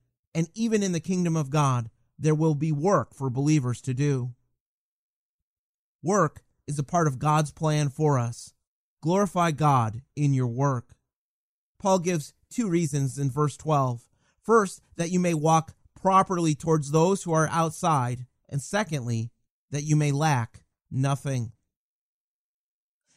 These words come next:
It does not put forth a strong testimony to the lost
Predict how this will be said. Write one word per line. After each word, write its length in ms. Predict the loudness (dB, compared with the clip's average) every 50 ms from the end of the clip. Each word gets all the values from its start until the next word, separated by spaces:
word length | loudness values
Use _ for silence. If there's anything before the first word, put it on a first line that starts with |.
| _
It 140 | -4 -2 0
does 180 | 2 2 2 2
not 240 | 2 0 0 0
put 220 | -2 -4 -6 -6 -4
forth 340 | -2 0 2 2 2 2 -2
a 80 | -4
strong 360 | -4 -2 0 2 2 2 0
testimony 600 | -2 -2 -4 -4 -4 -2 -2 -2 0 0 -2 -2
to 140 | -4 -4 -4
the 100 | -4 -2
lost 520 | 0 2 2 4 4 2 0 -4 -8 -14